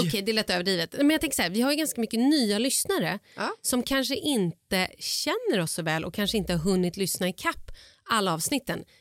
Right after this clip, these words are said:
Speaker 1: Men då kan jag verkligen rekommendera er, lyssna i kapp. Det är kul.
Speaker 2: Och kul att ni är här! Välkomna hit.
Speaker 1: Ja, men jag tänkte vi ska göra en liten rolig så här, vi lär känna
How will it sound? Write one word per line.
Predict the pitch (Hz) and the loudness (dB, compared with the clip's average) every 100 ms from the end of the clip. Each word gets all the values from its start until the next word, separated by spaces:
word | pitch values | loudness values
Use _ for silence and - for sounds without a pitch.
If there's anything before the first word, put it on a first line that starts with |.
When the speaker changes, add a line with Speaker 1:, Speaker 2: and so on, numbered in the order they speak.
| _ | _
Speaker 1:
Men | 180 208 175 | 2 4 2
då | 165 | 0
kan | 185 | -2
jag | 180 | -2
verkligen | 170 156 | -2 -4
rekommendera | 156 - 165 185 185 | -6 -4 -2 -2 -4
er, | 139 147 - _ - | -6 -10 -16 _ -4
lyssna | 175 160 - 151 | -2 0 -2 -4
i | 160 | -6
kapp. | - - - - _ | -8 -14 -14 -20 _
Det | 185 156 160 | -8 -8 -8
är | - 147 160 - | -12 -14 -12 -10
kul. | - - - _ | -10 -10 -20 _
Speaker 2:
Och | 262 - | 0 0
kul | - 311 392 311 | 2 4 4 4
att | 302 - | 0 0
ni | 285 | -2
är | 220 | 0
här! | 226 294 254 220 | 2 4 4 2
Välkomna | 208 285 247 - 269 262 | 2 2 2 -2 -2 -2
hit. | 160 302 359 247 170 - | 0 2 4 2 -2 -4
Speaker 1:
Ja, | - 302 330 185 - - - | 0 4 4 2 -4 -18 0
men | 294 302 | 2 4
jag | 240 | 2
tänkte | 349 302 | 0 0
vi | 277 | -2
ska | 294 | 0
göra | 262 226 220 | 0 2 2
en | 220 | 2
liten | 220 220 | 2 2
rolig | 214 190 | 2 0
så | - | 0
här, | 180 170 170 - _ _ _ _ 170 165 | 0 0 -2 -6 _ _ _ _ -6 2
vi | 247 247 | 4 4
lär | 214 208 190 | 4 2 0
känna | - - 214 170 170 165 | 0 0 0 0 -2 -2